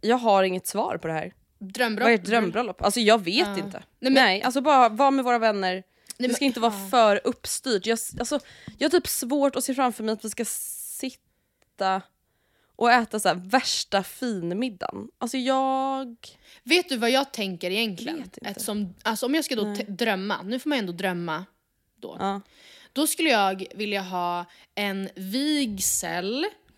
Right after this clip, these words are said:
Speaker 2: plus alltså
Speaker 1: Mm.
Speaker 2: bröllops, eh, ja, men så här, nu gifter vi oss. I, då skulle jag hyra en, en villa någonstans där liksom bara familjen
Speaker 1: Mm.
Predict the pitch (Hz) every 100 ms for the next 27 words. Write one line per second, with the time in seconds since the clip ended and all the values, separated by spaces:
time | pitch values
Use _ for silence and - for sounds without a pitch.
0 | _ - _ - 214 196 - - 196 202
1 | 185 226 220 185 175 - - - - -
2 | 180 175 170 170 175 175 220 202 196 202
3 | 196 214 - - 151 120 - - - -
4 | - _ - 220 202 190 196 269 269 220
5 | 202 220 202 185 170 175 170 170 170 -
6 | - - _ _ - _ - - 196 202
7 | 247 226 226 247 247 240 185 165 151 147
8 | 226 - - _ _ _ - - 185 208
9 | 190 190 180 190 185 180 170 202 185 180
10 | 160 165